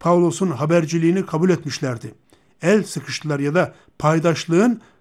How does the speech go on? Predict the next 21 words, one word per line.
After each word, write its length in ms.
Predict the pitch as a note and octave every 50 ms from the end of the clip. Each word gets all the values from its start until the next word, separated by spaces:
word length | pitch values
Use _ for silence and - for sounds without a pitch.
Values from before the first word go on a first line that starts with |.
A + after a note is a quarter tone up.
| _ _
sağ 440 | - - - - G3 G#3 G#3+ G3+ - -
elini 300 | E3 E3+ F3 F#3 F3 E3
verdiler. 540 | D#3+ D#3 D#3 C#3+ E3 D#3 B2 - - - _ _ _ _ _ _ _ _
Paydaşlık 640 | - C#3 C#3+ C#3 C3 C3 B2 - - G#3+ G#3+ G#3+ -
Yunanca 580 | D3+ D3+ D#3+ E3 D#3 C#3 D3+ F#3+ G#3 A3 G#3+ - _ _ _ _ _ _ _ _
koinonia'dır. 1080 | _ - D#3 D#3+ E3 E3+ D#3+ D#3+ D#3+ D#3+ F#3 G#3+ G#3+ F#3 D#3 C3+ C#3+ B2 - - - _ _ _ _ _ _ _
Bu 140 | F#3 A3 A3
sözcük 540 | G#3+ - F3 D#3 C#3 C3 D3+ G#3+ G#3 - -
müjdedeki 580 | E3 F3 F3 D3+ D3+ F3 D3+ E3 D3+ D3+ -
en 300 | F#3+ - - G#3+ B3+ B3
harika 420 | G#3+ D3 C3 D#3+ D#3+ D#3 - F3+ D#3
sözcüklerden 800 | - - E3+ E3 D3 D3+ D3 - D3+ D3 C#3+ C#3 F3 F3+ E3
biridir. 400 | D#3 D#3+ F#3+ E3+ D#3 B2 - - _ _ _ _ _ _ _ _ _ _ _
Koinonia. 720 | - C#3+ C#3 D3 D#3+ D#3+ C#3+ C3 C3 D3 E3 E3+ D#3+ B2+ - - _ _ _ _ _ _ _ _ _ _ _ _ _ _ _ _ _ _ _ _ _ _ _ _ D3
Ve 220 | D#3+ D#3+ D3 -
kişisel 600 | - F3+ E3 - - F3 - - A#3 A#3 F#3+ E3+
bir 180 | F#3+ F3+ E3 E3+
ilişkinin 640 | E3+ E3+ D#3+ - - - E3+ F#3 A#3 B3+ A3+ - - _ _ _ _ -
en 220 | G3 A3+ B3 A#3
yüksek 800 | G#3+ E3+ D3 D3+ E3+ D#3+ E3 - - - A3+ A#3+ A#3+ - - _
bildirimidir. 680 | E3 D#3+ C#3+ C#3+ D3 C#3+ C#3+ C#3+ C3 B2+ A#2 - -